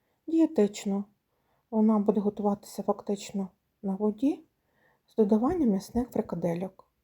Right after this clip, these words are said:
Буду вдячна за вподобайки і підписку. Всі інгредієнти будуть вказані в описі до відео. Дуже простенько вона готується.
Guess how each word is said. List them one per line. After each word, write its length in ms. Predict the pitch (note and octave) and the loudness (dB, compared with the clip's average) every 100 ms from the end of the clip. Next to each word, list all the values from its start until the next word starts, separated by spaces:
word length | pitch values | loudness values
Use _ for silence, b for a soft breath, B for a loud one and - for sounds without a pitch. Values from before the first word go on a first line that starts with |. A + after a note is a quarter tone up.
| _ | _
Буду 200 | - F#3+ | -10 -2
вдячна 400 | F#3+ F#3+ G3 F#3 | -2 -2 -6 -6
за 100 | F#3 | -6
вподобайки 720 | - G#3 G#3 C4+ E4+ - - | -6 -2 2 2 0 -8 -14
і 60 | G#3+ | -12
підписку. 640 | - - E3 E3+ - - B B B B | -14 -14 -12 -12 -14 -20 B B B B
Всі 180 | - - | -10 -4
інгредієнти 800 | G#3+ G#3 A3+ A3+ B3 - B3 A#3 - | -2 -2 -2 0 0 2 0 -2 -2
будуть 280 | G3+ G3+ - | 2 2 -2
вказані 500 | - C4 E4 C4+ A3 | -8 -6 -6 -4 -4
в 120 | - | -4
описі 420 | G3+ B3 A#3 - A3 | -6 -4 -2 -2 -2
до 140 | F3+ | 0
відео. 420 | G#3+ E3 D#3+ F3 F#3 _ _ b b b b b b b b b b _ | 0 0 -6 -10 -12 _ _ b b b b b b b b b b _
Дуже 280 | G#3 G#3 G3+ | -8 -8 -8
простенько 560 | - - G3+ G#3 G3+ | -14 -12 -8 -8 -8
вона 180 | F#3+ G3 | -8 -8
готується. 680 | F#3+ G#3 C#4+ D#4+ D4+ - B3 | -8 -8 -4 -4 -4 -6 -8